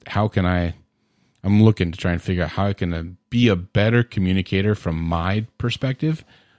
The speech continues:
with other medical professionals, be it colleagues,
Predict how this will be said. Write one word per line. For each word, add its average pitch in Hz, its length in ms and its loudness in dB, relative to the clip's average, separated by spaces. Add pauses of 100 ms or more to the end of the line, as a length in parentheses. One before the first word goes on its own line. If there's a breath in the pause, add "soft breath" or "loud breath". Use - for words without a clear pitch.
with 101 440 2 (300)
other 113 240 6
medical 95 400 2
professionals, 82 560 -4
be 95 240 2
it 90 160 0 (300 soft breath)
colleagues, 104 680 0